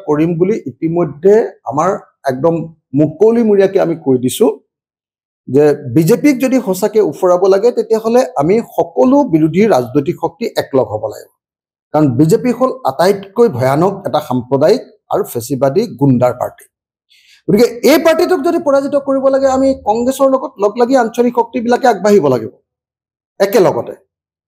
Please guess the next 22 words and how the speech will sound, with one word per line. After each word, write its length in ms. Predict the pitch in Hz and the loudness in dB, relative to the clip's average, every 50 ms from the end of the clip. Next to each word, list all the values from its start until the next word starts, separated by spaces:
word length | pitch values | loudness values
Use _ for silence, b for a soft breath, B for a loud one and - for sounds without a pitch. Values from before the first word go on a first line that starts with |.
| _ - | _ -2
হে, 120 | 196 233 196 151 - - | 0 2 2 0 0 0
কংগ্ৰেছৰ 360 | 165 185 196 214 220 - 254 254 - | 0 2 2 2 2 0 0 0 2
তলত 240 | 226 214 254 277 277 302 | 2 2 2 2 2 2
নহয় 200 | 302 285 294 294 330 | 2 2 2 2 2
দেই, 140 | 311 247 185 143 120 - - | 2 2 2 0 -2 -8 -8
সমানে 260 | 156 165 190 196 196 190 190 | -4 -2 0 0 0 0 -2
সমানে 260 | 160 156 160 175 220 269 - - _ _ _ _ - | -4 -4 -2 -2 -2 -4 -6 -10 _ _ _ _ -4
সন্মান 340 | 131 139 143 147 156 160 156 - | -2 0 0 2 0 0 0 0
সহকাৰে 340 | 151 143 151 151 208 220 247 - 151 | 0 0 0 2 2 2 2 2 -2
আমি 100 | 147 151 - - 127 | -6 -8 -6 -8 -10
আগবাঢ়িব 380 | 120 107 113 110 110 107 - 110 113 | -10 -8 -8 -8 -8 -8 -8 -10 -14
লাগিব। 180 | - - - _ b b b b b - | -14 -16 -18 _ b b b b b -2
সেইকাৰণে 300 | 175 180 185 226 240 254 214 | -2 2 2 2 2 2 4
দুহেজাৰ 280 | 185 196 196 190 202 196 - | 2 2 2 2 0 0 0
ছাব্বিছ 260 | 165 147 156 190 196 - | -2 0 0 -2 -2 -2
চনলৈকে 420 | 214 214 226 233 240 247 240 285 - - b b b b - - | -4 -2 0 0 0 0 0 0 -4 -4 b b b b -2 -2
কংগ্ৰেছৰ 400 | 135 147 151 165 160 160 160 139 139 | 0 0 2 0 0 0 2 2 2
লগত 180 | 139 135 135 127 131 | 2 0 0 -2 -2
আমি 80 | 123 127 - 131 | -4 -2 -4 -6
ঐক্যবদ্ধভাৱে 720 | 127 - - 131 113 123 117 - - 117 123 135 170 214 - - | -6 -4 -6 -4 -2 -2 -4 -4 -8 -6 -4 0 0 0 0 -2
আগবাঢ়িবৰ 480 | 113 95 - 117 110 113 104 117 113 113 - | -6 -6 -6 -4 -4 -2 0 0 -2 -2 -2
কাৰণেও 220 | 120 110 139 202 | -4 0 0 0